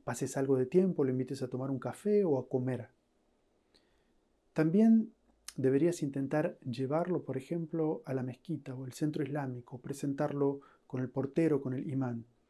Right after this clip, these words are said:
para que sepa a dónde tiene que ir a hacer las oraciones y en dónde puede encontrar ayuda. Si no tienes oportunidad de hacer nada de todo esto,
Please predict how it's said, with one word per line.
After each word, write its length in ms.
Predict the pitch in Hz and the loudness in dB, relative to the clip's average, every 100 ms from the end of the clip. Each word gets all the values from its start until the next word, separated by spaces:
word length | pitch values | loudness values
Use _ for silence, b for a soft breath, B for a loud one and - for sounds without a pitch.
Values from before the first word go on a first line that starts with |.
| _ _ _ | _ _ _
para 200 | 135 135 | -6 -4
que 100 | 131 | -6
sepa 460 | - 170 156 151 b b _ - | -4 -2 0 -2 b b _ -8
a 120 | 131 | -4
dónde 640 | 156 208 190 156 147 151 - _ | 0 2 2 2 0 0 -8 _
tiene 260 | 139 143 | -4 -4
que 120 | 139 127 | -2 -2
ir 160 | 135 | -2
a 20 | |
hacer 240 | 123 - 127 | -4 -6 -8
las 160 | 127 | -8
oraciones 480 | 127 123 156 151 147 | -8 -8 -2 -4 -2
y 40 | 135 | -4
en 120 | 127 | 0
dónde 260 | 170 185 | 0 0
puede 260 | 165 139 127 | -2 -4 -4
encontrar 400 | 127 120 120 120 | -6 -8 -8 -12
ayuda. 360 | 117 123 127 _ _ _ _ _ _ _ b b b b b b | -12 -16 -20 _ _ _ _ _ _ _ b b b b b b
Si 220 | - 165 | -2 4
no 160 | 226 240 | 6 8
tienes 300 | 240 240 175 | 6 6 4
oportunidad 500 | 156 147 147 156 190 | 2 2 4 6 4
de 60 | |
hacer 280 | 147 156 139 | 4 -2 -2
nada 300 | 131 143 202 | 2 4 4
de 80 | 180 | 4
todo 260 | 165 156 | 4 4
esto, 380 | 160 - 214 226 | 2 0 0 0